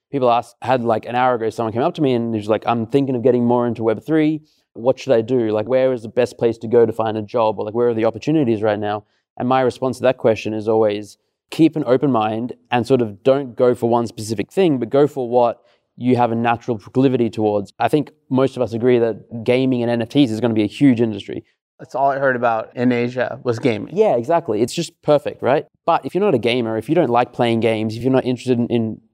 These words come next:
Speaker 1: games, it doesn't really make sense to go into gaming N F Ts. It's sort of like, I can't remember who was the quote by, it might be Einstein, but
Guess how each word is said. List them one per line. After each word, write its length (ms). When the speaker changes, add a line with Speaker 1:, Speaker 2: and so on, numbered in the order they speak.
Speaker 1:
games, 480
it 60
doesn't 220
really 260
make 160
sense 260
to 60
go 160
into 180
gaming 360
N 80
F 140
Ts. 360
It's 180
sort 140
of 60
like, 180
I 60
can't 180
remember 180
who 100
was 100
the 60
quote 240
by, 160
it 40
might 120
be 100
Einstein, 500
but 140